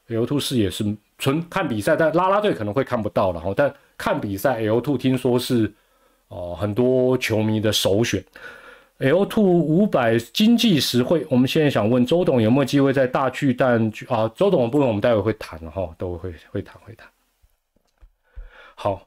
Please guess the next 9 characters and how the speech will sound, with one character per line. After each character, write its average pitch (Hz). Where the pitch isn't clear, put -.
那 127
我 139
今 214
天 226
也 143
有 202
问 180
一 170
些， 160